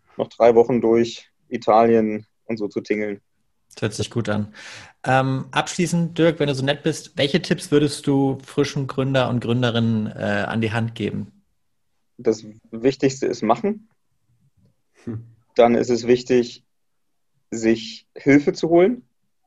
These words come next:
Speaker 1: Und das andere ist, relativ schnell die eigene Vision fertig gemalt zu haben. Weil das ist der Kompass. Wenn der weg ist, dann wird's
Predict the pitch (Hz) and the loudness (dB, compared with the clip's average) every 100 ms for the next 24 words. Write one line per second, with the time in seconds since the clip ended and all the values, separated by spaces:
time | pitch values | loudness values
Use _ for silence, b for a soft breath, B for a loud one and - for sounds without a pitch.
0 | _ - 123 131 123 - - _ 110 117 | _ 6 6 6 -2 -8 -20 _ 2 4
1 | - 117 135 135 123 131 131 - 117 131 | 6 4 4 6 6 4 0 4 6 8
2 | 131 - 110 - - 107 117 139 147 151 | 6 2 -6 -4 2 6 8 8 8 4
3 | - _ _ - - 101 117 127 120 107 | -8 _ _ -8 2 6 6 6 2 2
4 | 113 104 107 117 120 107 - _ _ _ | -4 0 4 6 4 2 -6 _ _ _
5 | _ _ - 98 110 - 95 90 - 98 | _ _ 4 4 2 -2 0 0 0 -4
6 | 92 - - _ _ - - 113 113 - | -4 -6 -12 _ _ 0 0 2 2 2
7 | 104 98 - - b _ 107 104 104 110 | 2 0 0 -10 b _ -6 2 4 4
8 | 117 117 110 104 101 101 - | 2 0 2 0 -2 -6 -8